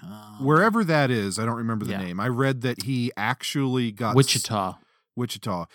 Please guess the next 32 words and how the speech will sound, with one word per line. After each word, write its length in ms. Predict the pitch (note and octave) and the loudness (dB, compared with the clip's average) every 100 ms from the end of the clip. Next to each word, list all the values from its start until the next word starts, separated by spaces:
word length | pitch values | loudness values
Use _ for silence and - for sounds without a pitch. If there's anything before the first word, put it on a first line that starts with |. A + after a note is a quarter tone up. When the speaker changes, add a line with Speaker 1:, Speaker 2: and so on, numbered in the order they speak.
| _ _ | _ _
Speaker 2:
He 180 | B2+ - | -6 -2
actually 440 | C3 D#3+ - E3 | 0 0 0 -4
got 220 | D3 C3 - | -2 -4 -2
stuck 640 | - - - A#2+ A#2 - | -6 -6 -4 -4 -4 -4
in 220 | A#2 A#2+ | -6 -4
that 180 | G#2+ F#2+ | -4 -4
airport, 540 | G2 G2+ - C3 D3+ _ - | -6 -6 -4 -4 -4 _ -16
like, 260 | G#2+ G2+ | -14 -12
while 160 | G#2 F#2 | -10 -10
traveling, 640 | - G#2 G2 A2+ B2 C3+ - _ _ - | -8 -6 -6 -6 -6 -6 -10 _ _ -10
and 200 | A#2 A2+ | -6 -4
then 120 | A2 | -4
Speaker 1:
Mm-hmm. 60 | G2+ | -6
Speaker 2:
that, 180 | G2+ G2+ | -8 -8
like, 220 | G2+ - | -12 -8
spawned 480 | - - A2 G2+ G2 | -8 -6 -4 -4 -6
the 120 | F#2+ | -6
whole 280 | A#2+ A2+ G2 | -4 -4 -2
idea 440 | F2+ E2+ F2+ D#2 | -6 -6 -8 -8
for 160 | - F#2 | -10 -12
this 240 | E2+ - | -12 -12
movie, 400 | E2+ D2 C2 C2+ | -12 -12 -14 -16
was 220 | F2 E2 | -16 -16
just 220 | - F2+ F#2 | -14 -14 -10
him, 180 | F#2 | -10
Speaker 1:
Mm-hmm. 140 | E2+ B2 | -6 -8
Speaker 2:
like, 120 | D#2+ | -8
sitting 440 | - - A2 F#2+ F2 | -8 -8 -8 -8 -10
in 80 | |
an 100 | E2 | -10
airport 520 | D#2+ D#2 - E2 D2+ - | -10 -10 -12 -14 -14 -14
stewing. 500 | - G2 D2+ C2+ | -12 -12 -12 -14